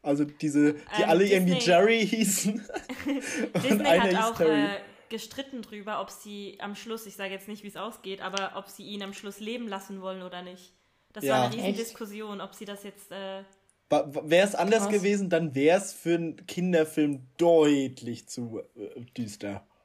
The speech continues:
Speaker 2: Ja, aber
Speaker 1: Okay,
Speaker 2: ich fand
Speaker 1: dann
Speaker 2: auch die verlorenen Seelen und so, das hat mich irgendwie richtig mitgenommen. Das fand ich voll traurig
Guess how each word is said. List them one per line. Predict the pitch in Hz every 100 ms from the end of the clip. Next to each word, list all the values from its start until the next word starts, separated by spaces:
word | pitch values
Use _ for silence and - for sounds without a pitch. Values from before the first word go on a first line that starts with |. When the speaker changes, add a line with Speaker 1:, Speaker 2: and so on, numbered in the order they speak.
| _
Speaker 2:
Ja, | 196 220
aber | 147
Speaker 1:
Okay, | -
Speaker 2:
ich | 156
fand | 147
Speaker 1:
dann | 294
Speaker 2:
auch |
die | - 262
verlorenen | 247 240 233 262 254 226 220
Seelen | 226 285 339 220
und | 202
so, | 202 202
das | 208
hat | 233 214
mich | 202
irgendwie | 214 214
richtig | 214 233 254 240
mitgenommen. | 262 311 269 180 185
Das | 190
fand | 208
ich | 202
voll | - 214 214 214 _ _ _
traurig | 202 220 254 190